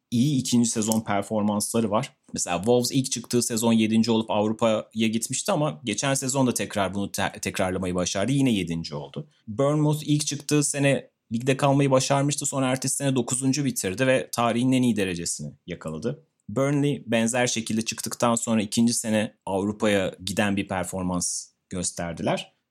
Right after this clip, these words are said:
Leicester City de herhalde bunun en uç örneklerinden bir tanesi. İki bin on beşte ilk sezonlarını oynadılar. İki bin on dört on beşte,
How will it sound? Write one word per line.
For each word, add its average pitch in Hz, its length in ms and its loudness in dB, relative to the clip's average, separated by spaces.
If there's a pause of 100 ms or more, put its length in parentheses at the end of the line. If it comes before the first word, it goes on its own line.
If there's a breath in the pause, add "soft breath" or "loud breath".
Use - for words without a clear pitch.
(120)
Leicester 123 300 2
City 127 300 -4
de 131 40 2
herhalde 113 320 4
bunun 120 140 0
en 120 180 2
uç 107 200 0
örneklerinden 92 680 -2
bir 90 100 -10
tanesi. 82 380 -4
İki 95 220 -8
bin 101 260 -2
on 110 260 0
beşte 98 400 -2
ilk - 160 -4
sezonlarını 95 560 -2
oynadılar. 107 540 2
İki - 140 -10
bin 104 40 -2
on 95 160 -2
dört 95 180 -4
on 101 160 -2
beşte, 131 400 -4